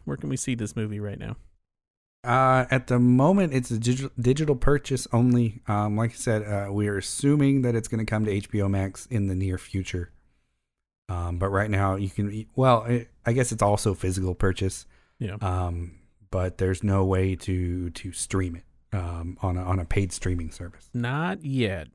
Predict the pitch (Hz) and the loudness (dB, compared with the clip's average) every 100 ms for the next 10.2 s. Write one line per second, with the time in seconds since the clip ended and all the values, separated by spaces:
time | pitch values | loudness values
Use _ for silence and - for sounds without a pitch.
0 | _ _ _ _ _ _ _ _ _ _ | _ _ _ _ _ _ _ _ _ _
1 | - - _ 143 147 156 139 143 - - | -20 -20 _ -6 -2 0 2 0 -4 -14
2 | - 107 98 85 - - - - _ 104 | -8 -4 -2 -4 -8 -20 -20 -20 _ -6
3 | 104 139 160 - 165 151 - 131 117 - | -4 -4 -4 -4 -2 -2 -2 0 0 -2
4 | - 117 98 95 98 64 - - _ _ | -4 -2 -2 -6 -10 -12 -16 -18 _ _
5 | _ _ _ - 143 175 208 185 165 214 | _ _ _ -4 -4 0 4 4 6 6
6 | 220 196 190 160 120 120 175 170 127 113 | 6 8 6 6 6 6 6 6 6 4
7 | 101 110 117 127 - 151 143 139 139 - | 4 2 2 0 -2 0 2 4 2 4
8 | 151 143 - - 151 160 151 123 120 117 | 4 4 0 -2 0 2 2 2 2 2
9 | 117 - 117 117 104 104 98 90 87 85 | -2 -4 -2 0 0 0 -4 -4 -6 -10
10 | 85 90 | -10 -12